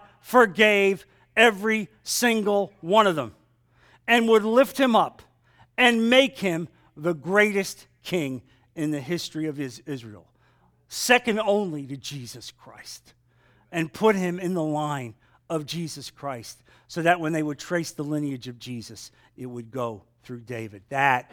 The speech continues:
is your God. That's the God you serve. That's the grace that you have. When you leave here today, that's the message you need to give to a lost world. Let's close in prayer.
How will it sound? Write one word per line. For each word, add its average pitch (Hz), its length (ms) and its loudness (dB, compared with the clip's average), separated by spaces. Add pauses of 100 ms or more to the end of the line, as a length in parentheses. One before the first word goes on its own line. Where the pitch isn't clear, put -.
is 127 440 -6
your 131 340 -12 (100)
God. 123 520 -8 (840)
That's 185 300 2
the 202 120 -4
God 165 460 4
you 147 140 -10
serve. 120 640 -10 (500)
That's 185 260 2
the 220 100 -2
grace 180 580 -2
that 143 240 -12
you 123 140 -12
have. 98 380 -16 (440)
When 143 140 -6
you 156 120 0
leave 175 280 -4
here 180 180 -4
today, 139 500 -10 (200)
that's 151 200 -8
the 156 100 -6
message 135 480 -8
you 117 80 -12
need 120 220 -10
to 117 80 -16
give 107 280 -14
to 107 140 -18
a - 20 -20
lost 107 380 -20
world. 104 300 -18
Let's 131 160 -16
close 120 320 -12
in 113 80 -16
prayer. 110 360 -20